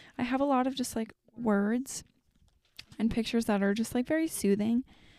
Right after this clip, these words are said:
to me and just good reminders to, like, think about. And then I have more, like,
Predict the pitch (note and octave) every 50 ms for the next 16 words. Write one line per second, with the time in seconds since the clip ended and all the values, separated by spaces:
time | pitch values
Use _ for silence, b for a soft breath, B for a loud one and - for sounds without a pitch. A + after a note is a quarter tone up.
0 | b b b b b b b b - - B3 A#3 A3 G#3 G3+ G3 - G#3 A3+ A3+
1 | A3 - - A3+ A3 A3 G#3 G3+ G#3 A3+ A3+ A#3 A#3 A#3+ A#3+ A#3 - - - -
2 | - - - - - - _ _ _ _ - - _ _ - - - A3+ A3 A#3
3 | A3+ A3+ - - - - - _ A3+ A3+ A3+ A3+ A#3+ A#3+ A#3+ A#3+ A#3 A3+ A3+ G#3
4 | - - - - - - - -